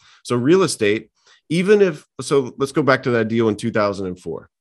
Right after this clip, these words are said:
Matt, I don't know if I ever put a dollar in my pocket from that deal, okay? I, I long ago, those brain cells died <laughs> from when, when that,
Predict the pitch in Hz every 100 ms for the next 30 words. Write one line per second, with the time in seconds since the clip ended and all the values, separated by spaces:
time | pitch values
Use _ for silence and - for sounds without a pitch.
0 | _ - 131 135 - 135 151 147 147 139
1 | - 131 120 107 107 101 - 113 117 120
2 | 113 98 104 98 101 98 92 95 90 85
3 | - 78 - - _ _ 104 92 80 -
4 | 71 - _ - 90 87 82 _ _ _
5 | _ - 92 - 101 101 104 101 95 95
6 | 90 87 82 95 90 101 90 87 90 85
7 | 85 80 78 - _ - - - 127 -
8 | 95 80 - 110 110 107 104 - 107 101
9 | 101 101